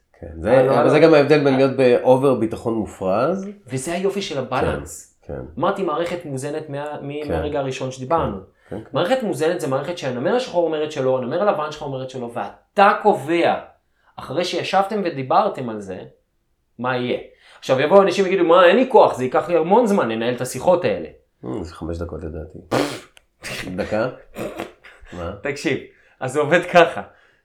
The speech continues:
Speaker 2: ברגע, בשבועיים הראשונים זה יכול לקחת בין עשר לעשרים דקות.
Speaker 1: אוקיי.
Speaker 2: אוקיי? עד שאתה מבין איך זה עובד.
Speaker 1: אתה יכול לעשות את זה גם בכל מקום, אתה יכול באוטו לנסוע ולעשות את זה
Speaker 2: לגמרי,
Speaker 1: בעצמך.
Speaker 2: הלקוחות שלי שמים את האוזנייה כדי שלא יחשבו שהם משוגעים ומדברים על נמרים שלהם.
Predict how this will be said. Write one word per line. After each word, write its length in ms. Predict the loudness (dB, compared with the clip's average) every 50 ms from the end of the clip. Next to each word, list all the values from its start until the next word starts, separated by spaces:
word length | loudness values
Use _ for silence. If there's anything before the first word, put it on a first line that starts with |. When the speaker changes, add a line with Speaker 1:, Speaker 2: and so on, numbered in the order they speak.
| _ _ _
Speaker 2:
ברגע, 420 | -8 -4 -4 -2 -2 0 0 0 0 0 0 -4
בשבועיים 520 | -6 -8 -10 -10 -8 -6 -4 -4 -4 -6
הראשונים 480 | -6 -8 -8 -8 -8 -8 -6 -6 -6 -6
זה 120 | -6 -8
יכול 240 | -8 -6 -6 -6 -6
לקחת 280 | -8 -8 -12 -12 -14 -14 -14 -10
בין 220 | -8 -6 -6 -6 -8
עשר 260 | -12 -14 -14 -12 -12
לעשרים 380 | -12 -12 -14 -14 -16 -16 -14 -14
דקות. 380 | -16 -16 -18 -20 -20 -20 _ _ _
Speaker 1:
אוקיי. 280 | -18 -18 -16 -18 -20 -20 -20 -20 _ _ _ _ _ _
Speaker 2:
אוקיי? 260 | -20 -16 -14 -14 -12 -12
עד 100 | -14 -16
שאתה 140 | -16 -14
מבין 300 | -12 -12 -10 -10 -10 -12
איך 80 | -12 -12
זה 120 | -14 -14
עובד. 200 | -14 -14 -16 -18 -20 -20 -20 _ _ _ _
Speaker 1:
אתה 60 | -16
יכול 120 | -12 -10 -6
לעשות 100 | -4 -2
את 40 | -2
זה 60 | 0
גם 140 | 0 0 0
בכל 220 | 0 0 0 0
מקום, 260 | 0 2 2 2 2
אתה 60 | 2 0
יכול 140 | -4 -4 -2
באוטו 400 | 0 0 0 0 -2 -4 -6 -8
לנסוע 340 | -8 -8 -6 -4 -2 -2
ולעשות 160 | 0 0 0 0
את 60 | 2
זה 40 | 2
Speaker 2:
לגמרי, 200 | 2 0 0 0 0 0
Speaker 1:
בעצמך. 100 | 0 0
Speaker 2:
הלקוחות 360 | 0 0 0 4 6 6 6 6
שלי 220 | 4 0 0 0
שמים 300 | -2 -4 -4 -4 -4 -4 -2
את 40 | -2
האוזנייה 440 | -2 -2 -2 -2 -4 -6 -4 -4 -4 -4 -4 -6 -8 -10
כדי 180 | -10 -8 -8
שלא 200 | -8 -6 -4 -4
יחשבו 260 | -4 -4 -6 -6 -6
שהם 140 | -6 -8 -8
משוגעים 340 | -8 -8 -6 -6 -4 -4 -4 -4
ומדברים 440 | -6 -6 -6 -6 -4 -4 -4 -4 -4
על 60 | -4
נמרים 320 | -4 -4 -4 -4 -6 -6
שלהם. 220 | -8 -12 -16 -16